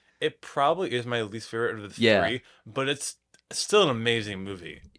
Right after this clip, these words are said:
Speaker 2: <sighs>
Speaker 1: See, I would
Speaker 2: It is an amazing movie.
Speaker 1: Yeah, if I have to
Speaker 2: Compare,
Speaker 1: rank
Speaker 2: compared to the first two,
Speaker 1: if
Speaker 2: though?
Speaker 1: I have to rank it, if
Speaker 2: Yeah.
Speaker 1: I had to rank it, I would
Speaker 2: Yeah.
Speaker 1: go five, four, six.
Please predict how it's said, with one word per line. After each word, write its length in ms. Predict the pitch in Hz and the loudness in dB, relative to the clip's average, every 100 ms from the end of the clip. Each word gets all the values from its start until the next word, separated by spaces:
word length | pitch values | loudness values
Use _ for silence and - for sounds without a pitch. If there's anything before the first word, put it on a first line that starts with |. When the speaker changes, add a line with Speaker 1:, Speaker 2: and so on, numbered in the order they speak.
| _ _ _ _ _ _ _ _ _ _ | _ _ _ _ _ _ _ _ _ _
Speaker 2:
<sighs> 420 | - - - - - | -16 -14 -14 -16 -6
Speaker 1:
See, 160 | - | 0
I 240 | 127 - 165 | 2 6 8
would 80 | |
Speaker 2:
It 80 | 180 | 10
is 100 | 247 | 10
an 80 | 240 | 10
amazing 340 | 233 233 208 | 12 10 10
movie. 380 | 180 196 147 120 _ _ | 10 10 8 4 _ _
Speaker 1:
Yeah, 140 | 180 | 2
if 80 | 254 | 6
I 60 | 202 | 10
have 100 | 226 | 10
to 40 | |
Speaker 2:
Compare, 220 | 208 185 233 | 10 10 10
Speaker 1:
rank 120 | - | 8
Speaker 2:
compared 380 | 190 175 202 208 | 2 8 8 8
to 60 | |
the 120 | 180 175 | 6 2
first 400 | - 165 175 - | 6 6 6 2
two, 160 | 202 | 6
Speaker 1:
if 80 | 190 | 8
Speaker 2:
though? 100 | 226 | 10
Speaker 1:
I 80 | 202 | 10
have 160 | 247 247 | 8 6
to 100 | 214 | 4
rank 220 | 160 156 | 4 4
it, 60 | |
if 80 | 139 | 4
Speaker 2:
Yeah. 60 | 107 | 8
Speaker 1:
I 60 | 175 | 8
had 140 | 160 | 8
to 80 | 165 | 6
rank 220 | 147 147 | 2 0
it, 80 | 165 | 2
I 100 | 135 | 4
would 120 | 143 | 4
Speaker 2:
Yeah. 80 | 107 | 6
Speaker 1:
go 280 | 135 127 - | 6 4 0
five, 460 | - - 135 135 131 | -18 4 6 8 4
four, 260 | - 120 | 2 2
six. 440 | 104 - 101 - | 2 -2 -4 -4